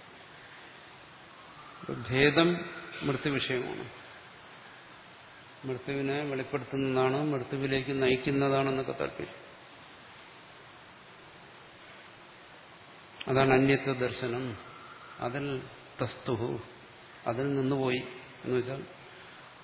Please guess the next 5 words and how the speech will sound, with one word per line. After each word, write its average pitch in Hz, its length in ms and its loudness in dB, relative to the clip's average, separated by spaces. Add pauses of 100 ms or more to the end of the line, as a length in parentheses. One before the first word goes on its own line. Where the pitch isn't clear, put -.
(760)
അങ്ങനെ 147 280 4
ഒരു 147 160 4
കാഴ്ചപ്പാടിൽ 139 560 2
എത്തിച്ചേർന്നു. 131 640 -2 (2250)
മുമ്പ് 160 180 6